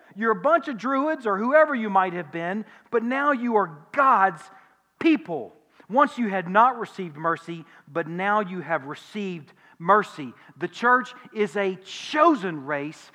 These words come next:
a holy nation, a people for his own possession. And once we were not a people, but now we are. And here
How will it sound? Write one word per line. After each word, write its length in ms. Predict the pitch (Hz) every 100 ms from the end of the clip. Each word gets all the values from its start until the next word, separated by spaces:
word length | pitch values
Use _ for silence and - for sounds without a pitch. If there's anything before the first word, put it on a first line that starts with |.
| _ _ -
a 180 | 226
holy 540 | 202 - 294 359 320 220
nation, 640 | 165 156 147 - 190 208 202 _ - _ 220
a 160 | 254
people 580 | - - 330 339 320 285
for 240 | - 240
his 220 | 196 196 180
own 240 | 185 180
possession. 680 | 170 160 160 151 - 143 135 -
And 220 | 202 202 220
once 240 | 277 -
we 120 | 247
were 140 | 214 196
not 300 | 220 285 320
a 60 |
people, 320 | - 202 196
but 240 | 165 190 180
now 300 | 202 226 240
we 240 | 220 220 -
are. 520 | - 277 277 196 135 - - _ _ _ _ _ _ _ _ _ -
And 120 | 226
here 420 | 220 285 320 285